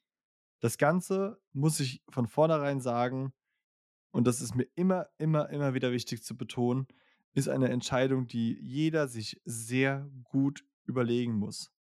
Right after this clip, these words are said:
ob er das Ganze überhaupt machen will. Denn wir reden hier nicht von einem,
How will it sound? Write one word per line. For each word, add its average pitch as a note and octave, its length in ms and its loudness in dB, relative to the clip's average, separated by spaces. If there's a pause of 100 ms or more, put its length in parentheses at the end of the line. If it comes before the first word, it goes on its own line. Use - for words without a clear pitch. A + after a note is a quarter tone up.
(160)
ob C#3+ 140 4
er D#3+ 80 4
das D3+ 180 -2
Ganze C#3+ 340 0
überhaupt B2 340 0
machen A#2+ 340 -2
will. E3 240 4 (220)
Denn C3 260 0
wir B2+ 140 -2
reden C3 240 -2
hier A#2+ 80 0
nicht C#3+ 200 2
von - 140 -6
einem, B2 320 2